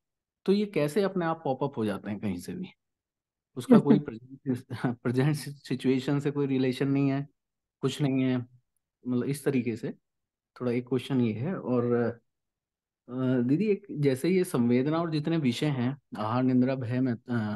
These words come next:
Speaker 1: प्रजनन और, अ, शब्द, स्पर्श, रूप, रसगंध, ये श-, जीवन में होते हैं या शरीर में होते हैं?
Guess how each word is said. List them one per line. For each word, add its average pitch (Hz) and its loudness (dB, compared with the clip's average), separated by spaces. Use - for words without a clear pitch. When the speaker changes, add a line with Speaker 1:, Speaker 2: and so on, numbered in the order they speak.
Speaker 1:
प्रजनन 113 2
और, 107 -2
अ, 104 -4
शब्द, 123 0
स्पर्श, 120 -2
रूप, 117 -4
रसगंध, 113 0
ये 175 2
श-, 113 0
जीवन 107 0
में 175 2
होते 175 -2
हैं 196 -2
या 214 -6
शरीर 160 0
में 110 2
होते - -10
हैं? - -16